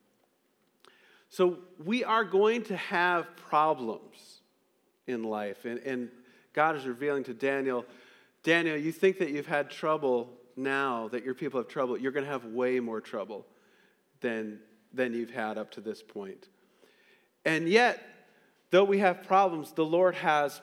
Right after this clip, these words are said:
protectors. Abraham Kuyper said this, "If at once the curtain were pulled back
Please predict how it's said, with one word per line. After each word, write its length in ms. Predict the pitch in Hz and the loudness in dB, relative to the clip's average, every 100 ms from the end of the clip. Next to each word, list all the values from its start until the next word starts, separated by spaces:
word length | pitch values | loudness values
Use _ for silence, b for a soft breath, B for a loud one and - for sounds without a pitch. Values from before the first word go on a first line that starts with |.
| - | -12
protectors. 880 | 143 - 156 139 - 120 110 113 - b b b b b b b b b _ _ _ _ _ - - | -14 -10 -6 -6 -4 -4 -4 -10 -20 b b b b b b b b b _ _ _ _ _ -14 2
Abraham 440 | 170 165 165 147 | 2 2 -2 -4
Kuyper 380 | 139 160 151 139 | 0 0 0 -2
said 300 | - 151 131 | -2 0 2
this, 300 | 143 135 - - | 2 0 -6 -2
"If 180 | 180 196 - - - _ _ _ 151 | 2 2 0 -20 -20 _ _ _ -4
at 180 | 151 | -2
once 300 | 147 175 170 | 0 0 0
the 100 | - | -4
curtain 440 | 151 - 185 180 147 | -4 0 -2 -2 -2
were 120 | 147 | -2
pulled 400 | 151 180 165 131 | 0 0 0 2
back 420 | 151 143 139 - | 2 4 2 -2